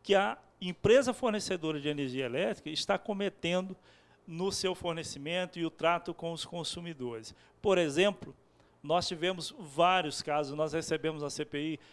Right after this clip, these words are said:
aproximadamente mil e quinhentas denúncias, materialidade disso. Nós vamos terminar de ouvir o consumidor de Rondônia pra gente fazer um relatório com substância e tomar uma decisão acertada.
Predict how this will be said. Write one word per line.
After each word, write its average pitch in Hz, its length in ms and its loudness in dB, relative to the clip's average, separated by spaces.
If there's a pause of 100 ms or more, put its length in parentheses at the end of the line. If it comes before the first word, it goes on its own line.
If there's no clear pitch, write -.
(140)
aproximadamente 165 960 0
mil 196 300 -2
e 190 40 -4
quinhentas 175 480 -6
denúncias, 147 580 -6
materialidade 165 960 -2
disso. 147 360 -10
Nós 135 220 -10
vamos 170 260 -8 (540)
terminar 190 480 2
de 185 100 -2
ouvir 143 500 -4
o 156 120 -10
consumidor 156 580 -4
de 143 80 -6
Rondônia 165 420 -4
pra 190 160 -4
gente 175 140 -8
fazer 170 300 0
um 175 160 -4
relatório 165 580 -2 (380)
com 214 220 4
substância 175 800 -6
e 175 160 -2
tomar 165 400 2
uma 165 160 -2
decisão 156 640 -2
acertada. 143 640 -4